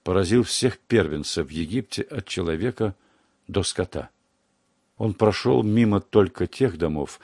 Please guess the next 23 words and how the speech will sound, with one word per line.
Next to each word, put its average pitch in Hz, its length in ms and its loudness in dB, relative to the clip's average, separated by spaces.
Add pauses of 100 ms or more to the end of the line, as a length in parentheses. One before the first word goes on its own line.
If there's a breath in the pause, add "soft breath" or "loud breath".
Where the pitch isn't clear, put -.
(180 loud breath)
на 95 140 0
дверях 92 380 4
которых 101 460 0
был 90 180 -2
сделан 90 440 0
знак 80 520 -6 (380)
кровью. 67 500 -4 (1800)
Первенцем 110 540 6
назывался 101 520 0
первый, 87 460 0
то 95 160 0
есть - 320 -2 (120)
старший - 460 -6
сын. - 260 -12 (920)
По 104 100 4
всему 120 360 6
Египту 113 520 4
поднялся 82 540 -4
плач. - 480 -10 (640 loud breath)
Фараон 107 440 6
призвал 104 480 4
тогда 95 340 2
Моисея 104 720 2